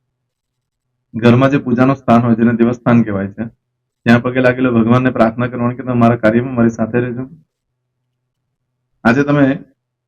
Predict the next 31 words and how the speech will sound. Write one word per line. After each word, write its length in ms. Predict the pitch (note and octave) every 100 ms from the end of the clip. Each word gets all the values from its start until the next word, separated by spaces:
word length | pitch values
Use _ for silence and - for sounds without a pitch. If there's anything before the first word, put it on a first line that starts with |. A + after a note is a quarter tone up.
| _ _ _ _ -
ખાસ 220 | B2+ C3+
કરીને 260 | - C#3 C#3
ગાયને 300 | A#2 A#2+ C3+ B2
જવ, 240 | B2 C3+ D3 A#2
ગોળ 280 | A#2+ C3+ - _ A#2
અને 140 | B2
પાણી 340 | - A2 B2+ B2+
મિક્સ 320 | B2 C#3+ -
કરી 300 | C3 C#3 A2 - _ _ _
અને 120 | A#2 A#2
આજે 180 | A#2 B2
ગાયને 240 | A#2 B2
ખવડાવવાથી 560 | - A#2 A#2 C3 A#2 G2 _ _ _ _ _ -
પિતૃ 220 | A#2+ A#2
ઋણમાંથી 520 | C#3 C#3 C3+ C3+ C3 C3
મુક્તિ 200 | A#2 C3+
મળે 240 | C3 B2+
છે 140 | B2 - - _ _ _
અને 120 | A2+ A#2
ગ્રહ 200 | A2+ B2 B2+
દોષમાંથી 440 | B2 - A#2+ B2
પણ 180 | B2+ A2+
મુક્તિ 180 | G#2 G#2
મળતી 360 | G#2 - F#2
હોય 120 | F2+ F2
છે. 140 | - - _ _ _ _ _ _ _ -
આજના 240 | A2+ C3 C3
દિવસે 260 | C3 C3 B2+ - _ _ _ _ _ _ _ _ _ _ _ _ _ _ _ _ _ _ _ _ _ _ _ _ _ -
આખા 200 | D3 C#3
પરિવાર 380 | A#2 B2 C#3+
સાથે 320 | - A#2 -